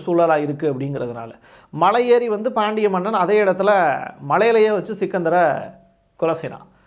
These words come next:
அதற்கு பிறகு சிக்கந்தருடைய அந்த நல்லடக்கம் அப்படிங்கிறது அதே இடத்துலயும் நடக்குது. அந்த இடத்துல ஒரு தர்கா கட்டுறாங்க. அப்போ, எப்படி, எந்த இடத்துல பார்த்துக்குங்க, ஒரு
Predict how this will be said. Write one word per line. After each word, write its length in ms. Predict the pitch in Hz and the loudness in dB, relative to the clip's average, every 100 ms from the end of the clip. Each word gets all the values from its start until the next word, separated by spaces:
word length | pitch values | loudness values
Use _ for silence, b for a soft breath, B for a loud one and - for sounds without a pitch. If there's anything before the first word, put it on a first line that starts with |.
| b b b b | b b b b
அதற்கு 400 | - 180 202 175 | -2 0 -2 0
பிறகு 640 | 214 262 196 175 247 269 262 | 2 2 2 0 2 0 -4
சிக்கந்தருடைய 760 | 226 - 254 233 220 196 175 156 | -6 -4 -2 0 2 2 2 2
அந்த 420 | 156 170 160 147 | 0 0 2 2
நல்லடக்கம் 560 | 147 185 233 214 208 | 0 0 2 0 0
அப்படிங்கிறது 360 | 175 160 160 185 | -2 -2 -2 2
அதே 320 | 233 175 214 | 2 4 2
இடத்துலயும் 300 | 185 175 175 | 0 -2 -4
நடக்குது. 420 | 165 143 135 127 - | -4 -6 -8 -12 -16
அந்த 220 | - 156 170 | -12 -2 -2
இடத்துல 220 | 185 196 | 0 0
ஒரு 160 | 196 | 0
தர்கா 400 | 139 160 156 180 | 0 0 2 0
கட்டுறாங்க. 500 | 175 147 135 127 117 110 b b b b | 0 -6 -8 -10 -12 -20 b b b b
அப்போ, 540 | 147 175 196 269 202 139 95 - - _ _ - 98 98 - 98 - | -6 0 2 4 2 -2 -6 -12 -18 _ _ -20 -20 -20 -20 -20 -12
எப்படி, 360 | 139 151 151 208 | -2 -2 0 2
எந்த 240 | 160 196 | 2 2
இடத்துல 20 | 240 | 2
பார்த்துக்குங்க, 680 | 226 208 170 151 135 113 - b b b | 0 -2 -2 -4 -8 -12 -18 b b b
ஒரு 880 | - 143 135 135 131 123 123 117 120 | -6 -2 0 -2 -2 -4 -6 -10 -16